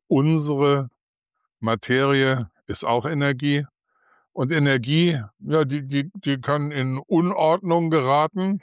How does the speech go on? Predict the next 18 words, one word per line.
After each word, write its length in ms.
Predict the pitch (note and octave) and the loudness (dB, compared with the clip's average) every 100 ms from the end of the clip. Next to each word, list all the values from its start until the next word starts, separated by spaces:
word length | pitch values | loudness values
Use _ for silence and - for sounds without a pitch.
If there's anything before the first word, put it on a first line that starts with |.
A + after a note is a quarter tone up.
| _ | _
Hm? 320 | B2+ D3+ F#3 E3 | -6 -2 -4 -2
Das 240 | C3 A2+ A#2 | -4 -2 -2
Meer, 360 | B2 D3 D3 | 0 2 2
wenn 200 | B2 B2 | 0 0
so 160 | A2+ A#2+ | 0 2
richtig 400 | C3+ - A#2+ - | 0 -2 -6 -6
Sturm 560 | - - C3 C#3 D3 | -6 0 0 2 0
ist, 260 | E3+ - - | -2 -4 -6
dann 220 | A#2+ A2+ | -4 -4
gibt's 260 | A#2+ A#2 - | -6 -8 -6
da 240 | A#2+ A#2 | -2 0
böse 420 | G#2+ B2 A#2 A2 | 0 0 0 0
Wellen. 400 | A2+ B2+ E3 G3+ - _ _ _ _ _ _ _ _ - | 0 2 2 -2 -4 _ _ _ _ _ _ _ _ 0
Oder 260 | B2+ A#2+ | 2 2
wenn's 240 | B2+ B2 - | 0 -2 -2
alles 400 | B2 A#2+ A2+ - | -2 0 -2 -2
friedlich 460 | D3 E3 E3 A2 | 0 0 0 0
ist, 400 | C3+ B2 - - | 0 -2 -6 -10